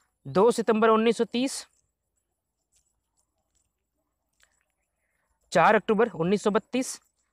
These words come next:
दो सितंबर उन्नीस सौ बत्तीस या पाँच अगस्त उन्नीस सौ तैंतीस, ये चार ऑप्शंस हैं। चारों में सही जवाब क्या है?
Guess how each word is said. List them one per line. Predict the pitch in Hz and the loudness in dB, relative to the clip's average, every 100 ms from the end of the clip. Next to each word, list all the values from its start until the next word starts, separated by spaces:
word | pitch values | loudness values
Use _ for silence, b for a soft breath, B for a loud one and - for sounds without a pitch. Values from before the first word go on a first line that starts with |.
| - | -10
दो | 147 202 | -2 -2
सितंबर | 196 202 208 254 - _ 160 | 0 -2 0 0 -2 _ -6
उन्नीस | 170 190 | -4 -2
सौ | 202 | -2
बत्तीस | 214 - 254 - _ _ _ | -2 -2 -6 -6 _ _ _
या | 170 | -4
पाँच | - 220 247 233 | 0 2 2 2
अगस्त | 180 240 - - | 0 -2 -4 -10
उन्नीस | 160 165 | -6 -4
सौ | - | -6
तैंतीस, | - 247 240 131 - _ _ _ _ _ _ _ _ - | -2 -2 -2 -10 -12 _ _ _ _ _ _ _ _ -12
ये | |
चार | 143 170 185 | 0 2 2
ऑप्शंस | - 214 - | 0 -4 -4
हैं। | 277 - _ _ - | -6 -10 _ _ -2
चारों | 165 175 190 | 2 4 2
में | 214 | 0
सही | - 175 175 | -4 -6 -4
जवाब | 165 156 - | 0 0 -2
क्या | 139 | -8
है? | 117 | -10